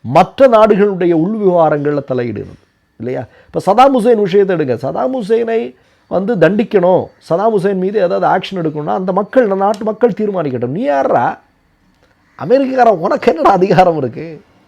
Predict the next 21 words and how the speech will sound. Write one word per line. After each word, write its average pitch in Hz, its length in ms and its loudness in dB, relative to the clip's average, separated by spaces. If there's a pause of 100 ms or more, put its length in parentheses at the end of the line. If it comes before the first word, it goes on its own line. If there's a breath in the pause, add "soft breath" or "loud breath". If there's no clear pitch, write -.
(420 soft breath)
நீ 220 200 2
அங்க 254 280 6
அணு 233 240 8
ஆயுதம் 233 260 6
இருக்கு, 196 240 4
அது 196 160 4
இருக்கு, 214 320 0
இது 196 120 -2
இருக்குன்னு 196 340 -4
சொல்லிட்டு 180 340 -4
உள்ள 175 180 4
போற, 120 360 -2
உள்ள 190 220 0
போய் 208 120 0
அங்க 196 260 2
இருக்கக்கூடிய 190 240 -2
இயற்கை 196 340 4
வளங்களை 175 340 4
எல்லாம் 175 280 -2
கொள்ளையடிச்சிட்டு 160 480 0
போற, 107 280 -6